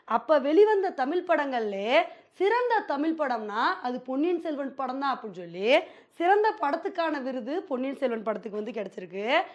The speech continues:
இது போக பொன்னியின் செல்வன் படத்துல மியூசிக் எந்த அளவுக்கு சூப்பரா இருக்கும் அப்படின்னு சொல்லிட்டு நம்ம எல்லாத்துக்குமே வந்து தெரியும். இதனால சிறந்த இசையமைப்பாளருக்கான விருதும் பொன்னியின் செல்வன் படத்துக்காண்டி ஏ ஆர் ரஹ்மான் அவர்களுக்கு வந்து கிடைச்சிருக்கு.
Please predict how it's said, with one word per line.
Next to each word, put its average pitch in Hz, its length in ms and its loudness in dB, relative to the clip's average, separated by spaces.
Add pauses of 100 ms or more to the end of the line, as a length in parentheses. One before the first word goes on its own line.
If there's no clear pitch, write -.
(220)
இது 285 240 2
போக 330 520 4
பொன்னியின் 320 380 -2
செல்வன் 294 300 -6
படத்துல 240 640 0 (280)
மியூசிக் 392 480 -2
எந்த 254 340 -4
அளவுக்கு 392 380 0
சூப்பரா 330 360 0
இருக்கும் 285 280 0
அப்படின்னு 254 220 -6
சொல்லிட்டு 196 640 -2
நம்ம 202 220 -10
எல்லாத்துக்குமே 247 540 -2
வந்து 233 200 -6
தெரியும். 202 640 -4 (300)
இதனால 277 840 2 (240)
சிறந்த 440 400 0
இசையமைப்பாளருக்கான 311 1160 0
விருதும் 226 680 0 (200)
பொன்னியின் 392 360 4
செல்வன் 320 320 -2
படத்துக்காண்டி 254 1000 -4
ஏ 226 100 -2
ஆர் 311 200 8
ரஹ்மான் 269 280 2
அவர்களுக்கு 214 360 -4
வந்து 220 160 -8
கிடைச்சிருக்கு. 214 640 -2